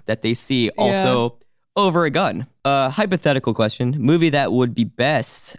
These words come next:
Speaker 1: as a mid-nineties kind of golden age animated musical. Obvious answer.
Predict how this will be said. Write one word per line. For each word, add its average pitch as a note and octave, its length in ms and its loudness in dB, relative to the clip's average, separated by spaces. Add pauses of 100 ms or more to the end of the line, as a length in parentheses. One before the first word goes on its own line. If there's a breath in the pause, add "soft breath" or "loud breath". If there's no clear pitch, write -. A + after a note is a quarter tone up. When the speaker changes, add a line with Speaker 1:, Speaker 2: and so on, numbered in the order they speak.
Speaker 1:
as G#2+ 220 0
a G#2+ 80 0
mid-nineties G#2 720 0
kind G2+ 180 -4
of G2+ 80 -4
golden G2+ 380 -2
age F#2 420 -6 (140)
animated G2+ 480 0
musical. G2+ 640 -4 (260)
Obvious G3 320 0
answer. C#3 360 -6